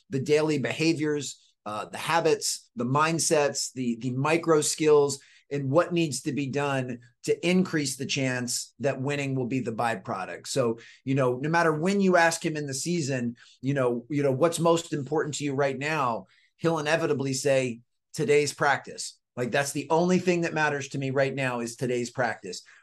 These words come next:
I'm not worried about who we're playing on Friday. I'm not, or excuse me, Sunday.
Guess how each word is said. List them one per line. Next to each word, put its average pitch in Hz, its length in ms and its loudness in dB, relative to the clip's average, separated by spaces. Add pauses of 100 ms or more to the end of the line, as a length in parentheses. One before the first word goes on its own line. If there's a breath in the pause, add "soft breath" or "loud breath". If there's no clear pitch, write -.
I'm 151 160 0
not 156 200 2
worried 156 240 2
about 139 240 4
who 160 100 2
we're 165 120 -2
playing 160 300 -2
on 139 140 -4
Friday. 170 500 2
I'm 147 140 -2
not, 139 240 -2
or 135 140 -4
excuse 147 480 -4
me, 135 80 -4
Sunday. 170 540 2